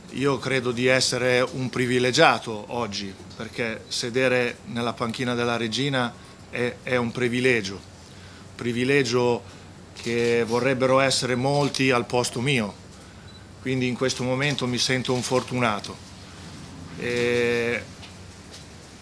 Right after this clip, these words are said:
non c'è stata praticamente trattativa col direttore, perché io volevo, volevo venire a Reggio, l'ha detto lui, lo confermo io, siamo messi d'accordo subito.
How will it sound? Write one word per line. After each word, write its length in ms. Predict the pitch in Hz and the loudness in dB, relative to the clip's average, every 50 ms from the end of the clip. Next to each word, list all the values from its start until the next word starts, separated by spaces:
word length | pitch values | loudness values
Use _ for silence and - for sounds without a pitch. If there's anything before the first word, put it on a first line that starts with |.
| - | -10
non 260 | - 135 135 147 156 151 | -6 -2 0 0 2 2
c'è 180 | - - 151 | 4 4 4
stata 380 | 139 - - 170 165 139 - 143 | 4 8 8 8 8 6 4 0
praticamente 680 | - 139 135 - 143 123 135 139 143 156 147 127 143 139 | -2 -2 -2 -2 -2 0 0 0 2 0 0 0 0 0
trattativa 720 | - 147 143 127 - - 127 - - 165 143 123 123 117 | 2 2 0 0 0 -2 -4 0 2 4 4 4 4 2
col 200 | 120 - 123 120 | 2 0 -2 0
direttore, 560 | 117 123 123 120 117 - - 127 120 113 113 | 2 0 0 0 0 -2 0 0 0 0 0
perché 300 | 104 117 113 107 - - | -2 -2 -4 -2 0 0
io 200 | 127 135 147 135 | 0 2 2 2
volevo, 520 | 120 117 123 123 127 120 113 113 113 107 95 - - - 107 113 | 2 2 2 2 2 0 0 0 -2 -4 -6 -10 -14 -14 -12 -6
volevo 320 | 117 117 117 120 120 117 | -4 0 0 2 2 2
venire 300 | 110 113 113 123 123 127 | 0 0 -2 0 0 0
a 20 | 135 | 2
Reggio, 420 | 131 143 143 131 120 131 135 135 | 2 2 2 2 2 0 0 0
l'ha 160 | 127 110 110 | -2 -2 -2
detto 300 | 107 117 120 113 - 131 | 0 0 -2 -2 0 0
lui, 320 | 127 127 131 131 135 135 127 | 2 4 4 4 4 4 2
lo 140 | 113 113 110 | 0 -2 -2
confermo 580 | - 123 113 110 - 123 117 117 113 123 127 | -2 -2 -2 -2 0 -2 0 0 0 0 0
io, 280 | 123 120 117 123 123 - - - - - - - - - - | 2 2 0 0 -2 -4 -10 -18 -20 -20 -20 -20 -20 -18 -14
siamo 280 | - - - 120 120 120 | -10 -6 -4 -2 -2 -2
messi 300 | 123 127 123 - - 120 | -2 -2 -2 -2 -2 -2
d'accordo 440 | 120 120 117 - 123 120 110 113 117 | -2 -2 -2 0 0 0 0 0 -4
subito. 680 | - - 117 104 101 98 - - 95 - - - - | -2 -2 -4 -4 -4 -6 -8 -10 -12 -12 -16 -20 -20